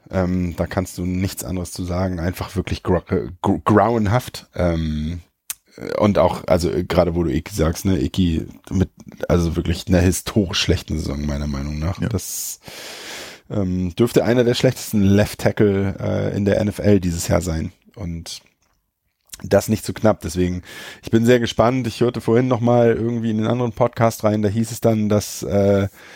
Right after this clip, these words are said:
Speaker 1: die O-Line vom finanziellen Standpunkt her, also da sollte sich keiner wundern, wenn wir die, äh, Spieler alle nächstes Jahr wiedersehen,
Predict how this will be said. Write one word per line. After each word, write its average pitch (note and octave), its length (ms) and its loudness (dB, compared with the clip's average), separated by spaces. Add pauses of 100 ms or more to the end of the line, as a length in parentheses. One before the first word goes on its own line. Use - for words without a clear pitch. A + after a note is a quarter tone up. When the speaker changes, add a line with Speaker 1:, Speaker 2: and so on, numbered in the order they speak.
(220)
Speaker 1:
die G2+ 80 0
O-Line G#2+ 480 4
vom G#2 460 2
finanziellen A2+ 560 2
Standpunkt A2 720 -2
her, G#2 180 6 (140)
also F#2+ 160 -4
da F#2+ 120 -4
sollte G2+ 260 -4
sich G2+ 120 -4
keiner G2+ 300 0
wundern, G2+ 460 -2
wenn G2 160 -2
wir G2 80 -4
die, G2 280 -2
äh, - 360 -8
Spieler G#2 380 0
alle A2+ 220 6
nächstes A2 320 -2
Jahr F#2+ 120 2
wiedersehen, A#2+ 640 2